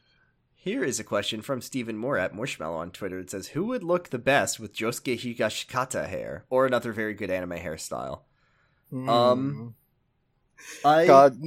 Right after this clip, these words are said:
Speaker 2: just imagine,
Speaker 1: this is
Speaker 2: uh, Nishiki slicking his hair bla-, hair back,
Speaker 1: Back.
Speaker 2: but it's a pompadour now.
Speaker 1: Oh my God, Nishiki with a pompadour. Here's the thing. We've,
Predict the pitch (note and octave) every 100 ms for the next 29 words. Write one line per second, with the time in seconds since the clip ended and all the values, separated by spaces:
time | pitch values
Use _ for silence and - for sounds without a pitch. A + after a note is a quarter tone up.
0 | D#3 F#3 G#3 F3+ E3 F3 E3+ E3+ D#3+ D3+
1 | C#3+ F#2 A#2+ D3+ D3+ - F3 E3 - C#3+
2 | D3 C3+ D3 B2+ B2+ C3+ C3+ _ - C3+
3 | C3 C#3+ C#3+ C#3+ A#2+ A#2+ - A2 C3 C3+
4 | C#3 C#3+ D3+ - - _ _ _ _ _
5 | B2 B2 G#2+ G#2+ B2 A#2 A2+ A2 G#2+ -
6 | _ _ - C#3+ - G3+ G3+ C#3 B2 B2+
7 | C3+ D#3 E3+ - E3+ B3+ F#3 D3 A#2 G2+
8 | G2 _ _ _ _ _ _ _ _ C#3+
9 | F3+ E3+